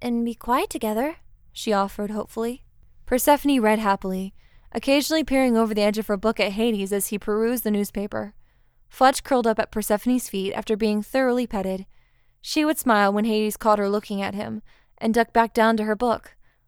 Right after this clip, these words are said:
both of them hiding blushes behind their readings. As delightful as catching her look at him was, his favorite part of sharing this quiet morning was whenever she put her book down to drink her tea, she would stare absently out the window at the city of Hades,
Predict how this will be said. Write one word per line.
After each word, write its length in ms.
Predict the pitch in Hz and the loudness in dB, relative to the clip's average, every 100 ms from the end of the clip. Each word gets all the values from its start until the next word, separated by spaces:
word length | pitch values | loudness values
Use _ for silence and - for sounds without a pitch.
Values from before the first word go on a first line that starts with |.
| _ - | _ 2
both 240 | 233 233 | 2 2
of 80 | 220 | 0
them 160 | 208 | 0
hiding 320 | 214 202 202 202 | 4 2 2 0
blushes 480 | 214 220 - 196 | 2 0 0 -4
behind 320 | 190 208 196 196 | -4 -4 -2 -2
their 100 | 196 | -2
readings. 540 | 208 196 196 196 - _ _ _ _ _ _ - | -2 -4 -6 -8 -12 _ _ _ _ _ _ 2
As 180 | 254 | 2
delightful 480 | 247 262 269 320 359 | 4 2 2 0 0
as 120 | 277 | 0
catching 360 | - 240 - 220 | 0 -2 0 0
her 120 | 220 | 0
look 220 | 202 240 | 0 -2
at 80 | 226 | -2
him 180 | 208 196 | -2 -2
was, 420 | 208 196 190 - - _ _ _ _ | 0 -2 -4 -12 -18 _ _ _ _
his 180 | - 240 | -4 -2
favorite 320 | - 247 294 | 2 2 2
part 220 | - 247 226 | 0 2 2
of 100 | 196 | 0
sharing 320 | 214 214 214 | 0 2 0
this 160 | 214 | -2
quiet 400 | - - 220 226 | -6 -2 0 0
morning 400 | 226 233 240 254 - - _ _ - | 0 -2 -2 -4 -8 -16 _ _ -4
was 180 | 214 | -2
whenever 360 | 202 214 247 285 | 2 2 2 0
she 160 | - 269 | -2 -4
put 160 | 240 | 0
her 80 | 240 | 0
book 200 | 214 214 | -2 -2
down 180 | 220 208 | 0 0
to 80 | 202 | -2
drink 240 | 208 202 | -4 -6
her 100 | 208 | -8
tea, 380 | - 233 190 180 _ _ _ _ - | -2 -2 -2 -8 _ _ _ _ -12
she 240 | - 240 | -2 2
would 120 | 226 | 2
stare 240 | - 233 226 | 4 4 4
absently 520 | 233 233 - 233 240 | 2 -2 -6 -4 -2
out 120 | 220 | 0
the 100 | 220 | 0
window 360 | 214 214 196 190 | 0 0 -2 -4
at 80 | |
the 80 | 202 | -6
city 320 | 196 226 220 | -4 0 0
of 80 | 220 | 0
Hades, 480 | 214 202 190 185 - | -2 -6 -6 -10 -12